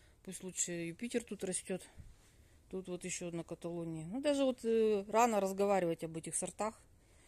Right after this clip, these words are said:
Чудо чудное. Ну, в моих условиях. Здесь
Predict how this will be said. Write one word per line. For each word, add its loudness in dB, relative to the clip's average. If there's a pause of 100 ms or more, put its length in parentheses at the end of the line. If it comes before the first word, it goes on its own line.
(160)
Чудо -2
чудное. -4 (1400)
Ну, 0
в -4
моих 2
условиях. -2 (440)
Здесь -2